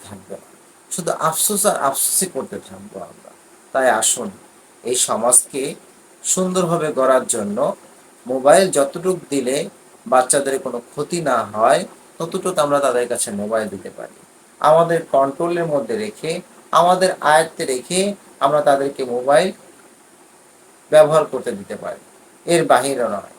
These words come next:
আপনি যদি এভাবে ছেড়েই দেন, ভবিষ্যৎ প্রজন্ম খুবই অন্ধকারের মধ্যে আছে,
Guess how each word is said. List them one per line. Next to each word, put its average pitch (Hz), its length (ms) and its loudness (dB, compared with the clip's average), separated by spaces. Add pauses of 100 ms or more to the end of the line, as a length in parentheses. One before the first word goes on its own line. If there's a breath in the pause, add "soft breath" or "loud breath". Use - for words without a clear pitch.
(500)
আপনি 127 320 -2
যদি 127 300 -2
এভাবে 123 560 -6
ছেড়েই 170 440 2
দেন, 208 320 2 (460)
ভবিষ্যৎ 170 520 -4
প্রজন্ম 135 440 -6
খুবই 120 200 -6
অন্ধকারের 123 680 -2
মধ্যে 92 440 -12
আছে, - 260 -6